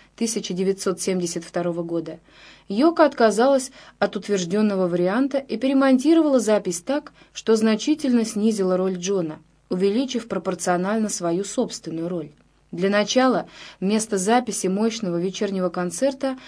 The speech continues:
она использовала запись утреннего шоу, которое сам Джон охарактеризовал как репетиция, заменив таким образом хорошее выступление Леннона плохим. Затем она просто перетянула одеяло на себя,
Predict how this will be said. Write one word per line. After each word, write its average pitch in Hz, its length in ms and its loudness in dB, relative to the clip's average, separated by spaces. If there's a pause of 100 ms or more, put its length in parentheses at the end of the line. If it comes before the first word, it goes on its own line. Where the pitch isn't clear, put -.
(160)
она 220 300 2
использовала 277 600 2
запись 233 480 0
утреннего 226 500 0
шоу, 175 420 -4 (520)
которое 196 320 2
сам 190 300 2
Джон 254 300 0
охарактеризовал 180 920 -2 (240)
как 185 220 -4
репетиция, 202 800 -6 (300)
заменив 202 480 0
таким 185 360 0
образом 247 400 2
хорошее 202 520 0
выступление 180 640 -2
Леннона 190 500 -2 (280)
плохим. 175 540 -6 (580)
Затем 220 400 2
она 311 180 6
просто 269 420 2
перетянула 226 600 4
одеяло 196 540 2
на 180 100 -2
себя, 196 460 -2